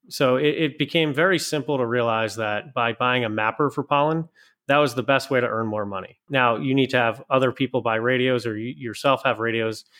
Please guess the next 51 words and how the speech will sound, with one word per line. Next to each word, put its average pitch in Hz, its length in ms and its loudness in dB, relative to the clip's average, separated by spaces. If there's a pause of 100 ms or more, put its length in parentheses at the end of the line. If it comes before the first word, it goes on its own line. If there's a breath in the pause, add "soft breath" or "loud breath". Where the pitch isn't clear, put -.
(180 soft breath)
in 120 100 -2
the 113 120 0
area 110 300 2
before 117 340 -2
you 110 120 -4
can 107 120 -10
do 147 140 0
that. 131 300 2
But, 110 180 -4 (360)
you 120 80 -4
know, 107 120 -4 (160)
generally 147 340 4
speaking, 123 360 0
the, 123 120 0
the 131 120 -6
mappers 120 400 0
kinda 117 160 -2
earn 113 140 -2
the 104 60 -6
most. 101 360 -6
And 120 100 -4
then 113 140 -2
it 117 40 -2
was 117 140 -2
actually 131 460 -2 (460 loud breath)
semi-flipped 160 920 2
where, 127 160 4
like, 117 220 0
the 110 160 0
smallest, 139 640 0
lowest 123 300 0
power 151 240 0
radios 139 540 0
earn 127 240 -2
mo-, 135 280 0
more 131 220 0
per 131 180 0
dollar. 123 500 0 (360 soft breath)
And 120 120 0
then 120 300 2
up, 135 260 0 (240)
a-, 156 160 -6
as 143 180 0
you 143 60 0
got 135 140 4
to 139 80 -4
the 127 60 2
more 120 160 2
expensive, 127 720 0
the 120 80 -2
less 120 300 2